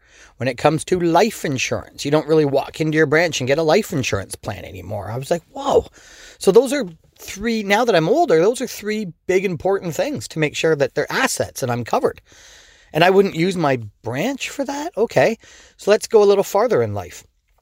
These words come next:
Then when you're in your, you know, in your teens and your twenties, you go to buy a car. Well, do you go into your bank to get a car loan anymore? No, I can't believe it. We don't. I did in the nineties, but now we don't. We go into the dealership. They might throw out three different loans in front of you.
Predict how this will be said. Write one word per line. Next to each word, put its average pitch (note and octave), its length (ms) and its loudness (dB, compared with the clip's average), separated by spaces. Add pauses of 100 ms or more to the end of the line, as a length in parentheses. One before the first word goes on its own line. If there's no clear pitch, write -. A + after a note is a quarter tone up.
(240)
Then E3 260 0
when E3 140 2
you're D#3 160 2
in E3 100 0
your, D3 120 -2 (220)
you D#3 140 -8
know, C#3+ 140 0
in C#3 140 -2
your C3 100 -4
teens E3 340 0
and D3+ 100 -4
your C3 100 0
twenties, E3 300 0
you D#3+ 60 0
go E3+ 120 4
to E3+ 60 4
buy F3 140 2
a F3+ 80 0
car. - 400 -4 (560)
Well, D3 240 0
do A2+ 80 -6
you A#2+ 80 -4
go C3+ 80 4
into C#3+ 140 2
your C#3 80 4
bank C3 280 2
to E3+ 60 -6
get D#3 160 0
a - 60 -4
car E3 240 0
loan A3+ 180 2
anymore? A#3+ 460 -2 (340)
No, A#3 480 -4 (180)
I F#3+ 120 -8
can't A#3+ 320 -2
believe C#4 340 2
it. G#3+ 140 0
We A3 140 -4
don't. C#4 520 0
I G#3+ 200 4
did C4 360 2 (220)
in D#3 140 -2
the D#3 60 2
nineties, G3+ 600 0 (400)
but C#3+ 100 -6
now A3 240 2
we G#3+ 160 2
don't. C4+ 420 0 (420)
We D3 60 -6
go E3+ 160 6
into F3 140 2
the D#3 100 2
dealership. A3+ 640 2
They D3+ 140 0
might D#3+ 240 -2
throw D#3+ 260 2
out D#3 140 0
three F3 220 -2
different D#3+ 280 4
loans E3+ 320 2
in D3 160 0
front A3 220 0
of C#4 100 -2
you. D4 220 0